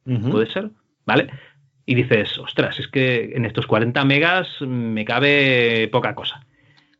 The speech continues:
Speaker 2: Y M S dos te dice, "No te preocupes que con este double space, eh, yo te voy a hacer duplicar el tamaño de tu disco duro", ¿vale? Y tú dices, "Hostia, qué bien". Te pones muy contento y, eh, empiezas a utilizar este double space.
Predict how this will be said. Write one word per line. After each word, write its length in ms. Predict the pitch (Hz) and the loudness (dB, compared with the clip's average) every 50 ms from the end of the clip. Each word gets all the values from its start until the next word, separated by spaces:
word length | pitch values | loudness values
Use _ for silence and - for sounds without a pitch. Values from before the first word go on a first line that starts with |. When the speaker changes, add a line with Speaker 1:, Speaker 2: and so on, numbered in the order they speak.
| _ _ _ _ - | _ _ _ _ -2
Speaker 2:
Y 420 | 151 156 175 202 214 214 - _ _ _ _ - | 0 2 2 2 2 -2 -6 _ _ _ _ 0
M 220 | 147 147 160 170 | 0 2 4 4
S 200 | 165 160 - 170 | 2 2 2 2
dos 240 | 170 190 214 226 220 | 2 2 2 0 0
te 100 | - 160 | 2 2
dice, 440 | 139 139 131 127 120 107 107 101 - - _ - | 4 4 2 0 -2 -4 -4 -6 -12 -16 _ -6
"No 120 | 147 143 | -2 0
te 100 | 135 147 | 2 2
preocupes 420 | 151 147 139 147 147 165 180 - | 4 2 2 0 0 0 -2 -2
que 400 | - - 160 180 185 185 - - _ - | 0 0 2 2 2 0 -4 -10 _ -6
con 240 | - 120 117 113 | -4 -2 0 0
este 260 | 123 127 127 - 160 143 | 0 -2 0 0 2 4
double 260 | 143 143 139 127 123 | 4 4 4 4 2
space, 320 | 123 - 156 175 214 220 - - - _ _ _ _ _ _ _ | 0 2 2 2 2 0 -4 -12 -20 _ _ _ _ _ _ _
eh, 420 | - 120 113 110 107 107 104 101 101 | -10 -6 -6 -4 -4 -2 -2 -2 0
yo 260 | 110 123 147 151 - | 2 2 2 2 0
te 100 | - 127 | -2 0
voy 120 | 120 127 | 0 0
a 60 | 135 | 0
hacer 200 | 131 131 156 147 | 0 0 0 0
duplicar 480 | 135 131 123 107 123 113 110 - 139 151 | 2 2 2 2 2 -2 0 0 0 0
el 80 | 156 135 | 0 0
tamaño 280 | 135 123 127 135 135 | 0 0 2 2 2
de 40 | 131 | 2
tu 60 | 123 | 2
disco 280 | 117 113 110 - - 101 | -2 -2 -4 -4 -6 -6
duro", 200 | 92 92 - - | -6 -8 -10 -8
¿vale? 160 | 101 117 165 | -6 -6 -6
Y 40 | 151 | -6
tú 80 | - | -6
dices, 200 | 98 98 - - | -8 -8 -10 -12
"Hostia, 300 | - - - - 156 131 | -14 -10 -4 -2 0 2
qué 120 | - 120 107 | 4 4 4
bien". 360 | 101 120 131 110 90 90 - _ _ _ _ - | 4 2 0 0 -2 -6 -12 _ _ _ _ -6
Te 100 | - 104 | -4 0
pones 180 | 120 123 120 | 0 0 2
muy 100 | 127 131 | 2 2
contento 520 | 131 135 135 135 151 180 185 175 214 254 - - - _ _ _ _ _ _ _ _ - | 2 4 2 4 2 2 0 0 -2 -4 -6 -8 -20 _ _ _ _ _ _ _ _ -2
y, 220 | 165 180 208 208 175 | 0 2 2 2 2
eh, 520 | 151 123 117 113 107 104 101 101 101 - - | 2 2 4 4 2 0 -2 -6 -8 -10 -10
empiezas 360 | - 123 123 117 110 120 123 135 | -8 -6 -4 -4 -4 -2 0 2
a 260 | 123 120 120 123 - | 2 4 2 2 0
utilizar 440 | 139 120 110 135 117 110 120 120 131 | -4 -4 -2 -2 -2 0 0 2 2
este 200 | 135 - 135 113 | 2 2 2 2
double 200 | 117 113 104 95 | 2 0 0 -2
space. 340 | - - 90 127 156 - | -6 -8 -8 -8 -8 -8